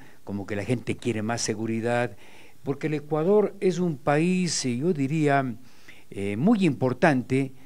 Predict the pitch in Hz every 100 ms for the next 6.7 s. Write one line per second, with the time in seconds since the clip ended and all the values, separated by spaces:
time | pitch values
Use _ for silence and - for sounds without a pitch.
0 | - - 104 110 151 143 110 113 104 107
1 | 104 110 120 127 120 113 - - - 107
2 | 104 104 101 - - 135 185 190 98 80
3 | - 90 110 123 113 110 120 113 101 101
4 | 101 117 104 98 - 113 - 104 - -
5 | - - 98 131 117 92 113 110 107 98
6 | 92 92 85 78 85 78 71